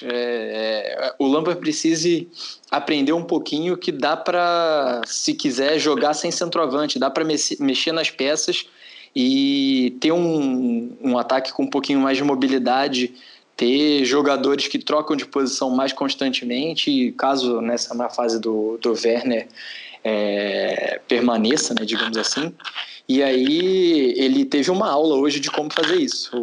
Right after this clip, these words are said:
O Guardiola mostrou pra ele, falou, "Olha, quando você quiser jogar sem centroavante, você faz desse jeito aqui assim que eu vou te mostrar." E foi o que ele fez.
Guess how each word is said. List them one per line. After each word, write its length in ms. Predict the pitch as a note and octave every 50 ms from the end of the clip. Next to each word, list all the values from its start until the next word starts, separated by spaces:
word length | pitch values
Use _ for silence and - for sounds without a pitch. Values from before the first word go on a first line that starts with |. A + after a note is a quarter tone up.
| A2+ A#2 A#2
O 60 | A2
Guardiola 440 | G#2+ A#2+ A2+ A2+ A2+ A#2+ B2 C3+ C#3
mostrou 380 | C#3 C3+ C#3 C3+ - - -
pra 140 | C#3+ - C#3+
ele, 80 | C#3+ C#3+
falou, 240 | - - B2+ B2+ C3+
"Olha, 140 | C3 A#2 A#2 -
quando 220 | - C#3+ C#3 -
você 80 | - D3+
quiser 220 | C3+ C3+ C#3+ B2+
jogar 220 | C#3 C3+ B2+ C3
sem 140 | - - C#3
centroavante, 520 | C3 C3+ B2+ B2 B2 B2 C3 D#3 D3+ C#3+ -
você 100 | C#3 -
faz 180 | - C#3+ C3
desse 280 | C3 D3 D3+ D3+ - D3+
jeito 240 | C#3+ E3 D#3 - F#3+
aqui 180 | F#3 - F#3+
assim 280 | G3 F#3+ - - E3 E3
que 80 | -
eu 40 | F3 F3
vou 80 | F3+
te 120 | F3+ - G3
mostrar." 340 | G#3 G3+ - C4 B3 A3+ -
E 40 | C#3+
foi 160 | - - A#3
o 40 | A#3+
que 80 | - C4+
ele 80 | C4+
fez. 260 | - F3 C3 - -